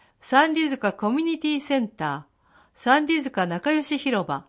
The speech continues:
三七の三九二二。モリンピア構図、構図の森仲良し広場、二七の七三零零。詳しくは各問い合わせ先へ。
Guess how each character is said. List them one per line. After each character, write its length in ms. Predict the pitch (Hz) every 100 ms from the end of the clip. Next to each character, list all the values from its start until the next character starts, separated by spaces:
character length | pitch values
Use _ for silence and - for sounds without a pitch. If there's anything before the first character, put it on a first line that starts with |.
| _ _ _ _ _ _
三 400 | - 254 294 302
七 260 | 294 226
の 220 | 175 160 - _
三 400 | - - 262 320
九 280 | - 311 254
二 360 | 190 202 214 202
二。 320 | 190 160 151 _ _ _ _ _ _ _ _ _ -
モ 180 | 202
リ 180 | 285 349
ン 100 | 320
ピ 160 | - 196
ア 80 | 180
構 280 | 196 190
図、 300 | 175 175 170 - _ _
構 240 | - 247 311
図 120 | 302
の 140 | 294
森 260 | 262 269 254
仲 260 | 208 240
良 100 | 311
し 160 | 285 277
広 280 | 247 233 160
場、 200 | 147 - _ _ _ _ _ _ -
二 260 | 240 302
七 300 | 302 277 214
の 220 | 180 170 - _ -
七 260 | 190 294
三 340 | 311 330 277 196
零 300 | 180 202 196
零。 340 | 185 170 165 _ _ _ _ _ _ _ _ _ _ _ _ _ _ -
詳 240 | 240 311
し 120 | -
く 160 | - 247
は 260 | 196 175 -
各 240 | 277 277
問 280 | - 214 277
い 80 | 277
合 80 | 262
わ 100 | 254
せ 120 | 247
先 320 | 233 214 196
へ。 220 | 185 175